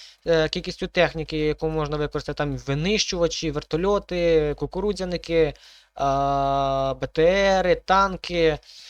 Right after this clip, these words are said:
е, напівтанки якісь там, а, джип, мотоцикл. Будь-що можна було взяти. Катери теж були. О,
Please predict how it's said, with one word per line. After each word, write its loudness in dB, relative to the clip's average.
е, -6
напівтанки -2
якісь -6
там, -4
а, -4
джип, 0
мотоцикл. -2
Будь-що -4
можна -4
було -4
взяти. 0
Катери 4
теж 2
були. -2
О, -2